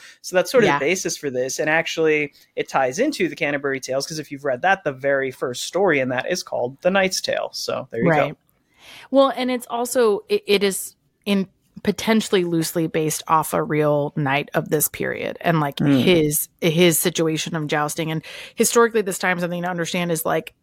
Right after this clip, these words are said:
Speaker 2: he says it, something in this movie that I think alludes to it a lot, where it's basically, uh, talking about how, how did the nobles become noble anyway? They took it with the tip of a sword, right? And
Speaker 1: Mm-hmm.
Speaker 2: "I'll do it with a lance," right?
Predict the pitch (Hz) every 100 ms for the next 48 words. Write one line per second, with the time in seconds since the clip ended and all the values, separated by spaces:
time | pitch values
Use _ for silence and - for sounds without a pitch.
0 | - - 185 202 220 - 233 285 - -
1 | 208 208 180 180 175 165 160 170 170 156
2 | 147 147 165 - 165 160 - 165 156 160
3 | 160 156 160 156 160 160 - - _ 175
4 | 185 185 196 175 170 - - 170 160 175
5 | 165 175 165 160 151 165 160 156 - -
6 | - - 196 208 208 196 190 175 170 170
7 | - 165 165 156 156 - 156 147 127 131
8 | - 175 156 - 190 143 - _ _ 175
9 | 170 160 170 165 151 - 160 143 - -
10 | _ _ 165 143 151 - 139 175 160 123
11 | 170 175 160 170 165 160 156 151 123 -
12 | - 147 147